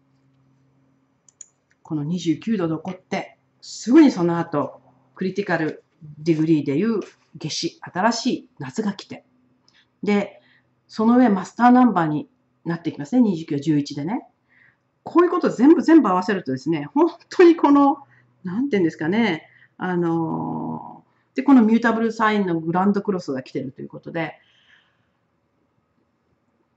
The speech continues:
もう本当にパワフルですね。そしてブルームーンですから、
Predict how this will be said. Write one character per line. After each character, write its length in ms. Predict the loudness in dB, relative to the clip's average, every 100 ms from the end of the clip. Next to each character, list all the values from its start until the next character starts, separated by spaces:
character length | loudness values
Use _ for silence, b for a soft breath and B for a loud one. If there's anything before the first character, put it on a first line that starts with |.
| _ _ _ _
も 140 | -14 -10
う 20 |
本 420 | -6 -2 0 0
当 80 | -2
に 100 | -4
パ 120 | -2
ワ 120 | 0
フ 60 | 0
ル 80 | -4
で 80 | -4
す 100 | -2
ね。 120 | 0
そ 140 | -2
し 60 | -2
て 80 | -2
ブ 140 | 2
ル 100 | 6
ー 60 | 6
ム 140 | 6
ー 20 |
ン 40 | 6
で 100 | 2
す 80 |
か 100 | -4
ら、 280 | -4 -4 -6